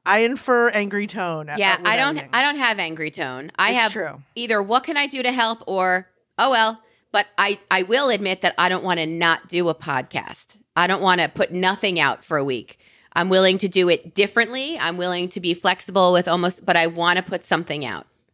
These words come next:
Speaker 1: Yeah. I'm gonna text my son to see if he'll pop on and say, just to, like, watch the show. I don't know if he will, but.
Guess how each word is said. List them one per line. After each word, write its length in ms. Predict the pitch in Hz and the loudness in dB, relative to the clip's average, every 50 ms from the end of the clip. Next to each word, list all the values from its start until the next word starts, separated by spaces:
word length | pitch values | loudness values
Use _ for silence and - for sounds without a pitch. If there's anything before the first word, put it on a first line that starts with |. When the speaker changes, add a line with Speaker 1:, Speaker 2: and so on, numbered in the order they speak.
| _ _ _ _ _ _ _ _ _ _ _ | _ _ _ _ _ _ _ _ _ _ _
Speaker 1:
Yeah. 360 | - 190 180 165 139 131 131 - _ _ - _ _ _ _ - - - - - | -8 -6 -6 -6 -6 -8 -10 -14 _ _ -20 _ _ _ _ -20 -20 -20 -6 -4
I'm 80 | 208 220 | -2 2
gonna 160 | 277 285 262 | 2 2 2
text 340 | - - 240 214 - - - | 2 0 0 0 0 -2 0
my 140 | 202 185 170 | 0 0 0
son 720 | 170 - - - 185 180 165 147 139 131 135 139 143 139 _ _ _ _ _ - _ _ - | 0 -2 0 2 2 4 4 2 0 -2 -4 -8 -10 -12 _ _ _ _ _ -20 _ _ -10
to 100 | - 165 | -10 -8
see 220 | - - 190 175 | -4 -2 -2 -2
if 80 | 160 139 | -2 0
he'll 160 | 170 165 156 | -2 -4 -4
pop 260 | - 175 156 147 139 | -2 0 0 0 0
on 120 | 139 131 139 | -2 -4 -4
and 140 | 139 135 131 | -6 -8 -10
say, 320 | - - 139 139 131 - | -10 -8 -6 -6 -6 -8
just 280 | 143 - 156 - - - | -10 -10 -10 -10 -8 -8
to, 80 | 160 139 | -8 -6
like, 180 | 135 131 127 - | -8 -8 -8 -10
watch 300 | 123 107 104 - - - | -10 -12 -10 -12 -12 -14
the 80 | 147 | -14
show. 180 | 139 - 143 131 | -12 -10 -10 -8
I 80 | 131 | -8
don't 120 | 127 127 - | -10 -10 -12
know 100 | - - | -16 -18
if 80 | - | -18
he 80 | - 107 | -20 -20
will, 240 | 90 78 71 - - - | -20 -20 -20 -20 -20 -20
but. 140 | 67 - | -20 -20